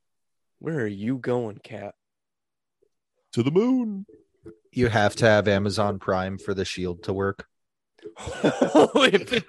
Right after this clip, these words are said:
Speaker 1: doesn't, there's just a square radius over your
Speaker 3: Yeah.
Speaker 1: face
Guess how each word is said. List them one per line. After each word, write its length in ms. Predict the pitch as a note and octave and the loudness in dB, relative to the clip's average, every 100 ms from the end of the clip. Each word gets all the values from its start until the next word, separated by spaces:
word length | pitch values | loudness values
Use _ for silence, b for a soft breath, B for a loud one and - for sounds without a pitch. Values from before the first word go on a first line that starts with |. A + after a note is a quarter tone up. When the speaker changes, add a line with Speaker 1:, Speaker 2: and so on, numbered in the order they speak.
| - | 0
Speaker 1:
doesn't, 440 | F3+ - G3 D#3+ | 0 0 -8 -4
there's 180 | F#3 D#3+ | -4 -4
just 460 | - F#3 - _ _ B B B3 | -4 -4 -4 _ _ B B -4
a 100 | - | -2
square 800 | - - - E3+ G3 A4 G3+ G#3 | -2 -8 -8 -4 -4 0 2 2
radius 680 | F3+ F3 F3+ F#3 F#3 F#3 - | 2 4 4 2 2 2 2
over 300 | C#3+ D#3 D3 | -2 -2 0
your 220 | D#3+ D3+ A#2 | -2 2 4
Speaker 3:
Yeah. 300 | A#2 G#2+ G#2 | 6 6 4
Speaker 1:
face 180 | D#3 | -2